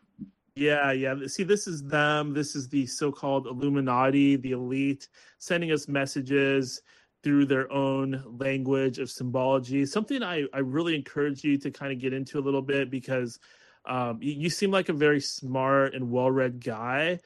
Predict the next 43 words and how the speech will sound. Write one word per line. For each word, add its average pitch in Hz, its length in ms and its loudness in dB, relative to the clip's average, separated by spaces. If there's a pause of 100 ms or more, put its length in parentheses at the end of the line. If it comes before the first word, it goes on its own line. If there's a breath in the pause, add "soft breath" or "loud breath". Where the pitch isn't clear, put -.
(260 soft breath)
and 135 260 -2
your, 151 460 6
your 147 240 4
particular 147 680 -2
area 131 280 0
of 127 80 -4
expertise, 143 1080 0 (380 soft breath)
expertise 151 960 2
is, 139 240 2
is 135 200 -2
a 131 40 -2
very 139 240 2
fascinating 156 680 -4
one. 156 280 -2
But, 131 280 0
like, 127 220 -6
if 117 140 -8
you, 160 100 -6
if 135 160 -2
you 151 120 0
took 156 280 -2
a, 127 240 0
a 139 60 -4
mind 131 360 0
like 123 220 -2
yours 147 460 2 (320 soft breath)
and 139 120 0
unleashed 135 460 2
it 135 80 2
upon 127 320 -4
all 123 160 -2
this 127 160 -2
other 131 280 -2
stuff, 151 360 -2
I, 120 140 -2
I'd 123 100 -4
be 127 100 -2
really 135 240 6
curious 131 600 -2
to 127 60 -8
see - 160 -4
what 117 120 -4
happens. 117 540 -6